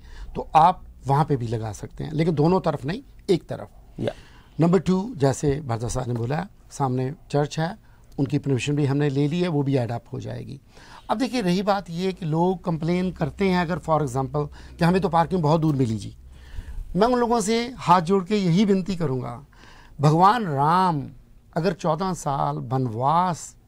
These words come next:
Speaker 1: काट सकते हैं, वो जंगलों में रह सकते हैं, मालूम आपको ये पता होना चाहिए हमें as a हिंदू कि उन्होंने कितने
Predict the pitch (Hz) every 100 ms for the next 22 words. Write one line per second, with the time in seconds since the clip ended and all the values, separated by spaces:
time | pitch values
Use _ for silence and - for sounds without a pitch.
0 | - - - 151 160 - 123 - 151 135
1 | 117 127 151 - - - - - - -
2 | 190 131 175 190 214 214 208 170 156 165
3 | 151 147 127 123 160 139 175 214 233 277
4 | 160 175 - 226 208 220 - 170 226 196
5 | 185 165 151 135 143 156 180 - - -
6 | 151 185 208 180 160 170 143 185 160 120
7 | - - - 208 226 233 220 - 247